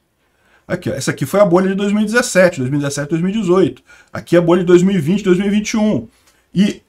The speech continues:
teve a bolha de dois mil e treze aqui, do-, dois mil e quinze. É que você não vê ela porque ela ficou, ficou muito menorzinha, tá vendo? Aqui em dois mil e dezessete, muita gente ficou rica com essa bolinha aqui.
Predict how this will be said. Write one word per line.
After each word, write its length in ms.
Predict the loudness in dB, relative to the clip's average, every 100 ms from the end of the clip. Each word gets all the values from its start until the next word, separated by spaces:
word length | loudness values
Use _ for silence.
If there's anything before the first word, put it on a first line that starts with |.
| -4
teve 180 | 2 4
a 80 | 4
bolha 220 | 4 2
de 80 | 2
dois 160 | 2
mil 140 | 2 2
e 20 |
treze 440 | 2 2 4 2
aqui, 160 | 2 -2
do-, 240 | 0 0
dois 200 | 0 0
mil 100 | 2
e 60 | -2
quinze. 340 | -2 0 0
É 40 | 0
que 60 |
você 180 | -2 -2
não 180 | 0 0
vê 160 | 0 0
ela 200 | 2 0
porque 120 | -2
ela 100 | -6
ficou, 160 | -6 -10
ficou 200 | -6 -2
muito 160 | 0 0
menorzinha, 600 | 0 0 0 -2 -2 -2
tá 100 | -4
vendo? 300 | -4 -4 -8 _ _ _ _
Aqui 340 | -4 -2 -2
em 40 | 0
dois 160 | 2
mil 100 | 2
e 40 | 2
dezessete, 400 | 0 0 0 0
muita 200 | 0 0
gente 160 | -2
ficou 200 | -2 -2
rica 280 | 0 0 -2
com 100 | -2
essa 160 | -2 -2
bolinha 420 | -2 0 0 0
aqui. 300 | -2 -6 -10